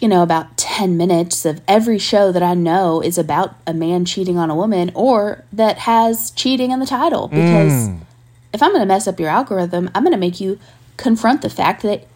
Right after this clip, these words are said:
Speaker 1: you're a cheater. And then, you know, this is the part I don't feel great about when I think about myself. Like, this is not one of my finer moments. But his
Speaker 2: Mm.
Speaker 1: mother's profile was also in this account.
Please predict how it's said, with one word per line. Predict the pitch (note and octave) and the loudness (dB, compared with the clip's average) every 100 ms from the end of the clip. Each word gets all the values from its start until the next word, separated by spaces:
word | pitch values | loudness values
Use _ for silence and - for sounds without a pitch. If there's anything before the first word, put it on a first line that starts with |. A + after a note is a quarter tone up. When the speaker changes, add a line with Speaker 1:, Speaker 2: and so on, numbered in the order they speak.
| _ - | _ -8
Speaker 1:
you're | E3 F3 B3+ | -2 0 0
a | |
cheater. | C4+ D4+ F4 A#3 - - _ - - - - - - - _ _ _ _ _ _ - | 0 0 0 0 -8 -12 _ -20 -20 -20 -20 -20 -20 -20 _ _ _ _ _ _ 2
And | B3+ C4+ | 6 6
then, | C#4 C4+ | 6 4
you | A#3+ | 2
know, | G#3+ | 2
this | G#3 D#4 | 2 0
is | D#4 | 0
the | A#3 | 0
part | A3 G#3 | -2 -2
I | - F#3+ | -2 0
don't | F#3+ E3+ | 0 0
feel | F#3+ D#3+ | 0 0
great | D#3 C#3+ A#2+ - | -2 -6 -6 -8
about | C#3 F2 - | -8 -8 -8
when | - D3+ | -8 -8
I | - | -8
think | - C#3 | -8 -8
about | C3+ - | -6 -6
myself. | - - - A2+ | -8 -8 -10 -8
Like, | A#2 - | -8 -4
this | G3 E3+ | -4 -4
is | - | -6
not | - - | -6 -6
one | E3+ | -6
of | |
my | - - | -8 -10
finer | - A2 G2 | -10 -8 -8
moments. | A2+ E2+ A1 A1 - G2+ | -8 -10 -10 -12 -10 -4
But | F3+ | -2
his | D4 D4 - - | -2 -6 -8 -10
Speaker 2:
Mm. | - | -4
Speaker 1:
mother's | A#4 A4+ G3 - | -4 -2 -2 -4
profile | - - E3 - D#3 - | -8 -6 -6 -6 -10 -10
was | - - - | -12 -14 -12
also | E3 - - - - | -12 -8 -8 -8 -8
in | F3 D3+ | -8 -8
this | E3 - | -10 -12
account. | - - - - | -14 -14 -12 -14